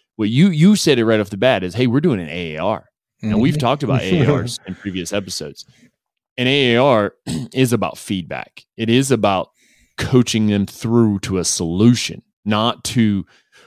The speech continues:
Speaker 1: "Well, you did this wrong, you did this wrong, fix it," and then walk away.
Speaker 2: Yeah.
Speaker 1: Well, how do I know how to fix it? What am I supposed to be doing to fix this? I don't even know where to go with this. Um, I was sitting in the classroom, uh, about three, three days ago,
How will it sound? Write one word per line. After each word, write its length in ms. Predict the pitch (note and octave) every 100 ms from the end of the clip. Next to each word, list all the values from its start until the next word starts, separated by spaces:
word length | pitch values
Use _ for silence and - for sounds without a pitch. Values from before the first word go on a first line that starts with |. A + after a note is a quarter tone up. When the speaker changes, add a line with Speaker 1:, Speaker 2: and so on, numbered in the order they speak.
| _
Speaker 1:
"Well, 120 | B2
you 60 | D#3+
did 180 | G3+ D#3
this 240 | C#3 -
wrong, 280 | B2 A2+ A2+
you 80 | C#3
did 160 | D3+
this 120 | A2+
wrong, 160 | G2+ F2 -
fix 320 | C4 D#3+ - -
it," 100 | - _
and 100 | G#2
then 120 | G2+
walk 240 | G2 F2+ -
away. 260 | D#2 C2+ - _ _ -
Speaker 2:
Yeah. 220 | G#2+ G2+ - - - - - - - - -
Speaker 1:
Well, 100 | E3
how 100 | F3
do 80 | G3
I 100 | G3
know 160 | F#3+ F#3+
how 140 | F3+
to 100 | F3
fix 400 | D#3+ - G3+ -
it? 100 | - - -
What 120 | C#3
am 120 | F3
I 80 | F3+
supposed 260 | E3 E3 -
to 60 |
be 100 | D3+
doing 400 | A#2 G#2 C3+ G3
to 60 | G2
fix 380 | - D#2 - -
this? 260 | - - - - - - -
I 80 |
don't 160 | E3 G#3+
even 200 | G3 D3
know 120 | C#3
where 160 | B2+ B2+
to 80 | G2+
go 280 | E2+ G#2+ C#3+
with 220 | D#3 E2
this. 240 | - - -
Um, 320 | G#2+ G#2 F#2+ - - - - - - - - _ _
I 40 |
was 100 | A2+
sitting 180 | - D#3+
in 60 | C#3+
the 40 |
classroom, 540 | B2+ D#3 C#3+ B2 A2+ G#2
uh, 340 | G#2+ G#2 G#2
about 240 | G#2 G#2 - -
three, 460 | - B2 C3 C3 A#2 - _ -
three 240 | - D#3 D#3
days 240 | C#3 C#3
ago, 320 | A2+ F2+ F2